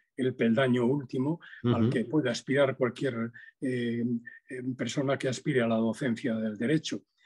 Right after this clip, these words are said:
Speaker 2: Ujú.
Speaker 1: o de cualquier otra, eh, faceta del conocimiento.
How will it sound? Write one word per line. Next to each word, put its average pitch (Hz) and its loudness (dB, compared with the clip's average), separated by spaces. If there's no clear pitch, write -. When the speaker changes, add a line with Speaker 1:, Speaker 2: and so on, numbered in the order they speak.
Speaker 2:
Ujú. 107 -2
Speaker 1:
o 113 0
de 113 0
cualquier 113 0
otra, 113 0
eh, 117 -6
faceta 120 -2
del 117 0
conocimiento. 131 2